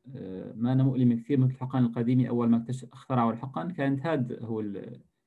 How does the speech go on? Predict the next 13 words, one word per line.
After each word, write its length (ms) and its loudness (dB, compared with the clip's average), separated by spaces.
الحقن 280 2
تستخدم 440 -2
عاد 200 0
استخدامها، 540 0
يغلوا 280 4
ال-، 280 0
ال-، 300 -12
عبارة 320 -2
عن 160 -4
حقن 260 0
معدنية 360 2
يعيدوا 260 -4
استخدامها. 640 -2